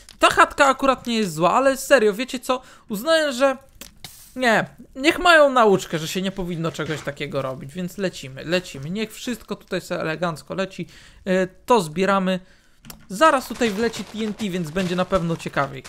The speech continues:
Dobra, tutaj drzewko ścinamy, oczywiście. Cyk, cyk, cyk. Dobra. Ej, chyba coś znalazłem i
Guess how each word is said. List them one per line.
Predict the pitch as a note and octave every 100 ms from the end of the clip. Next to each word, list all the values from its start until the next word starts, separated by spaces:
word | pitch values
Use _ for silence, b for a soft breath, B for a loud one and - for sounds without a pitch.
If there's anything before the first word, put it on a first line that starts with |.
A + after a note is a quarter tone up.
| E3
Dobra, | D3 D3+ F3 E3 D3
tutaj | D3+ D#3+ D3
drzewko | C3+ C3+ F3+ - F3
ścinamy, | - - E3 E3 F3 F3+ G3
oczywiście. | - - D#3+ E3+ - - G#3 G#3 b b -
Cyk, | - F#3 F3+
cyk, | _ - E3+ F3+ - -
cyk. | - E3 E3+ - _
Dobra. | F#3+ D3+ C#3+ C3 B2+ B2 _ _ - -
Ej, | E3+ D#3 F3 A#3 - -
chyba | - G3 F3
coś | G3 F3+ E3
znalazłem | D3 C#3 F3+ F3+ D#3+ D3 C#3 C#3
i | C3+ C#3 C3+ C3+ C3+ C3 B2+